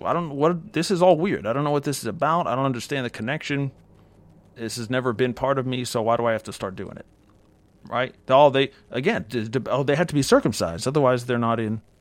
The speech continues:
the family of God. They're not in Israel. They're not in the commonwealth of Israel. This is the whole, a lot of where Paul came from and what his ministry is all about.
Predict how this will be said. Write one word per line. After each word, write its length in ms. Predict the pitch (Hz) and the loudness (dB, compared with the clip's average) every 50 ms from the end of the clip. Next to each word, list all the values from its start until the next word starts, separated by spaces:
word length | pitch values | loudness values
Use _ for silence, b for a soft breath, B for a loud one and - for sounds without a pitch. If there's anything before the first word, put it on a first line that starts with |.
| _ _ _ _ _ _ _ _ _ _ | _ _ _ _ _ _ _ _ _ _
the 80 | _ 113 | _ -14
family 340 | - - 117 113 120 120 120 | -6 -4 -2 -2 0 0 -2
of 80 | 117 | -2
God. 300 | 117 143 196 220 - 101 | -2 -2 -2 -2 -2 -2
They're 80 | 101 123 | -2 0
not 220 | 131 123 127 127 | 2 4 4 4
in 220 | 127 127 120 123 117 | 4 2 2 0 -2
Israel. 420 | - - 156 175 180 185 139 120 | 2 2 2 4 6 6 4 6
They're 100 | 117 120 | 4 2
not 180 | 120 120 123 127 | 2 2 2 2
in 80 | 127 | 0
the 80 | 123 117 | -2 -4
commonwealth 460 | - - 143 139 143 135 139 127 123 | -2 0 0 2 2 4 4 2 2
of 100 | 139 131 | 2 -2
Israel. 340 | 156 185 160 131 92 92 - b b b b b b b b | -2 -2 -2 -4 -6 -6 -10 b b b b b b b b
This 160 | 208 262 330 | -6 -6 -6
is 80 | 320 | 2
the 100 | - 185 | 2 2
whole, 240 | - - - - - _ _ _ _ | 2 2 -6 -10 -12 _ _ _ _
a 60 | - | -4
lot 300 | 123 123 143 170 190 180 | 0 4 6 6 8 8
of 140 | 160 147 151 b b b b b b | 6 4 2 b b b b b b
where 220 | - 127 135 139 131 | 0 4 4 4 4
Paul 500 | - - - - 139 135 131 131 131 b b b b | 2 -2 2 6 8 8 8 8 6 b b b b
came 200 | - - 160 160 | -2 0 0 0
from 200 | 156 165 147 139 | 2 2 0 2
and 140 | 127 120 120 | 2 0 0
what 160 | 120 127 120 | 0 0 0
his 160 | 143 143 120 | 0 -2 -2
ministry 360 | 123 139 151 151 135 - 127 113 | -2 -2 -2 -2 -4 -4 -6 -6
is 80 | 107 | -4
all 120 | 104 95 90 | -4 -6 -4
about. 340 | 98 - 190 160 - - | 0 0 0 0 0 -4